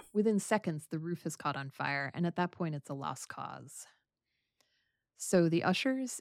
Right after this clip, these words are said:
and the seat men and anyone else at hand start urging the crowd to evacuate. Because remember, this tent is so big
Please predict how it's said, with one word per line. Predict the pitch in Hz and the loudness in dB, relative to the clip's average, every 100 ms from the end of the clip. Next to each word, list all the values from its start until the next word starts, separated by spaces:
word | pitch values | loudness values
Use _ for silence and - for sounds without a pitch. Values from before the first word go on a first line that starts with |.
| - | -2
and | 170 156 | 0 0
the | |
seat | 151 196 - | 0 -2 0
men | 185 180 180 | 2 2 2
and | - - | -2 -4
anyone | 185 214 202 | 2 2 4
else | 170 156 | 0 0
at | - | -6
hand | - 151 147 | -6 -6 -6
start | - 156 160 | -4 -4 -2
urging | 170 165 165 | 0 0 0
the | 165 | -2
crowd | - 143 143 | 0 -2 -2
to | - | -6
evacuate. | 143 135 139 143 117 - | -6 -6 -6 -8 -10 -8
Because | 170 180 | -4 0
remember, | 196 233 240 135 139 - _ _ _ - | 2 4 4 2 -2 -10 _ _ _ -6
this | 196 | -4
tent | - 220 226 202 | 0 2 2 2
is | - | 0
so | - 190 | 2 2
big | 170 175 160 143 151 | 2 2 2 0 -8